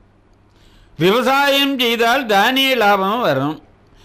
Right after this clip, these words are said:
நல்ல சுத்தமான ஆகாரத்தை உட்கொண்டால் உடல் ஆரோக்கியமாக நீண்டகாலம் வாழலாம்.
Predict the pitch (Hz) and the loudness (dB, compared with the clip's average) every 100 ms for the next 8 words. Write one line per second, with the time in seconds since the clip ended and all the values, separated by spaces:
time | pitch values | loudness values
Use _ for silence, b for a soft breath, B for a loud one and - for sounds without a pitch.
0 | b b b 156 196 269 285 208 160 202 | b b b -2 0 0 0 -2 -2 -2
1 | 226 240 254 277 262 190 214 247 254 240 | 0 2 2 2 2 2 2 2 2 0
2 | 190 226 202 170 - 240 190 202 269 226 | 0 2 2 0 -2 -2 2 2 2 0
3 | 185 226 254 175 196 233 254 220 208 190 | 0 0 2 2 4 2 0 -4 -2 2
4 | 190 220 220 165 175 190 202 208 208 226 | 2 2 -2 -2 0 2 4 2 0 0
5 | 226 135 147 139 139 143 | 0 2 2 2 0 -2